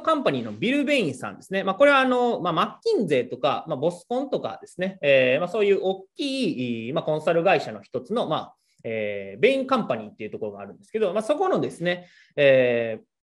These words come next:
まあ、会長のビル・ベインさんはですね、まあ、最高の新規顧客は既存顧客だというふうに言ってます。まあ、世界三十一カ国で、えー、まあ、事業所をこう展開している、まあ、めちゃめちゃ大きい、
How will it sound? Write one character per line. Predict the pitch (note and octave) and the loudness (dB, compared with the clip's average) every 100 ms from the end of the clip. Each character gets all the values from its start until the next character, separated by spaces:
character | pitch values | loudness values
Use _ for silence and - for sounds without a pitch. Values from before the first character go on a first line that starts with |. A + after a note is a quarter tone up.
| - | -10
ま | |
あ、 | - | -4
会 | C#3+ | -2
長 | C#3+ C#3 | 0 -2
の | C#3 | -2
ビ | D#3+ | 0
ル・ | E3+ | 0
ベ | D#3+ | 0
イ | |
ン | A#2+ | -2
さ | G#2+ | -8
ん | |
は | F#2 | -16
で | - | -14
す | E3+ | -12
ね、 | E3 | -8
ま | D3+ | -10
あ、 | |
最 | C3+ B3+ C#4+ D4 - | -8 -2 -2 -2 0
高 | D4 C#4+ | 2 4
の | C#4 | 2
新 | C4 B3+ B3+ | 0 -2 -2
規 | B3 | 0
顧 | B3 | 0
客 | G3 C#3+ | 0 0
は | A#2+ - | -2 -4
既 | - F#3+ | -6 -4
存 | C#4 C4+ | -2 -4
顧 | B3+ | -2
客 | E3+ C3+ | -2 -2
だ | D#3+ F#3+ | 0 0
と | F#3+ A2 | -2 -10
い | |
う | A2 | -14
ふ | G#2+ | -16
う | |
に | G2+ | -18
言 | F2+ G#2+ G#2 G2+ | -14 -12 -12 -14
っ | |
て | - | -16
ま | F#2 - | -18 -20
す。 | _ _ _ _ _ | _ _ _ _ _
ま | G3 | -8
あ、 | |
世 | D4 | -4
界 | D4+ G#3 | 0 0
三 | - C#4 G3+ | -2 -4 -4
十 | |
一 | C3+ - | -6 -6
カ | - F#3+ | -4 -2
国 | E3+ B3 | -4 -2
で、 | B3 - | -2 -2
え | - B2+ A#2+ | -2 0 0
ー、 | C3 | -2
ま | C3+ | -6
あ、 | |
事 | B2 | -4
業 | C3 | -4
所 | B2+ | -4
を | A#2+ | -6
こ | A#2+ | -6
う | |
展 | B2 B2+ | -6 -6
開 | A#2 | -6
し | A2 | -6
て | |
い | A#2 | -8
る、 | A2 A2+ A2 G#2+ | -8 -8 -8 -8
ま | A#2+ | -8
あ、 | |
め | A2+ | -8
ち | C3 | -8
ゃ | |
め | D3 | -6
ち | |
ゃ | C#3+ | -6
大 | |
き | C#3+ C3+ | -6 -10
い、 | G2+ | -12